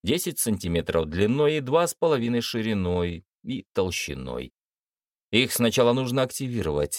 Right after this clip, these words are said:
Для этого сверху вот этот винт-пробку выкручиваем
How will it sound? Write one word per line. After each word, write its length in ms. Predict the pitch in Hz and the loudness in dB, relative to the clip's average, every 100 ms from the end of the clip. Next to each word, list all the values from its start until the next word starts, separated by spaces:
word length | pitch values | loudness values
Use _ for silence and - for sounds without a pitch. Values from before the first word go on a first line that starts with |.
| 85 | -10
Для 260 | 82 85 85 | -2 2 4
этого 500 | 117 185 165 160 143 | 4 0 -2 -2 -2
сверху 880 | - 80 95 98 - - 92 92 85 | -4 -2 0 0 -2 -4 -2 -2 0
вот 340 | 143 196 - | -2 -2 -2
этот 400 | 185 - 170 - | -4 -2 -6 -4
винт-пробку 840 | 85 110 101 - 104 - - - | -6 -6 -8 -6 -4 -4 -6 -10
выкручиваем 840 | 67 67 - 65 - 110 143 147 | -10 -10 -12 -12 -10 -8 -8 -8